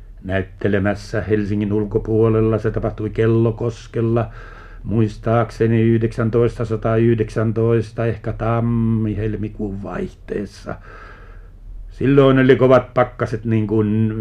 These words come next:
viime talvenakin. Oli kolmenkymmenenkuuden asteen pakkanen. Ja kun me olimme vaivaloisen matkan jälkeen saapuneet sinne talolle, missä meidän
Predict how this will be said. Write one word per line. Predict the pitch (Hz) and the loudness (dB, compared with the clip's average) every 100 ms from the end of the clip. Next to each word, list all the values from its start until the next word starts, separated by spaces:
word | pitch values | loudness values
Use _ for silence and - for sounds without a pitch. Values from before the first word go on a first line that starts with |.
| 101 | 0
viime | 110 110 110 107 | 2 2 0 0
talvenakin. | 113 110 113 107 110 107 101 110 | 2 4 4 4 2 2 2 2
Oli | 120 | 4
kolmenkymmenenkuuden | 113 135 131 120 110 117 120 110 131 131 113 | 4 4 4 2 0 2 0 0 0 2 0
asteen | 104 107 - 107 101 101 | 0 -6 -4 -2 -2 -4
pakkanen. | 104 104 - - - 104 104 98 - - - - - - - - - - - - - - - | -6 -8 -16 -18 -10 -6 -6 -6 -12 -20 -20 -20 -20 -20 -20 -20 -20 -20 -20 -20 -20 -12 -6
Ja | |
kun | 101 120 | -2 4
me | 123 | 6
olimme | 120 127 123 | 6 6 6
vaivaloisen | 139 143 139 135 135 131 | 8 8 8 6 4 2
matkan | 131 147 - 135 139 | 2 0 0 0 4
jälkeen | 139 139 143 131 139 139 139 - | 4 6 4 4 2 2 0 -4
saapuneet | 113 127 135 131 135 135 135 127 - - - - - - - - | -6 0 2 2 0 0 0 0 -8 -18 -20 -20 -20 -20 -18 -8
sinne | 120 120 117 - | -4 -4 -6 -6
talolle, | 123 123 123 123 123 | 0 2 4 4 2
missä | 113 117 - 117 | 0 -4 -4 -2
meidän | 120 120 117 | 0 0 -2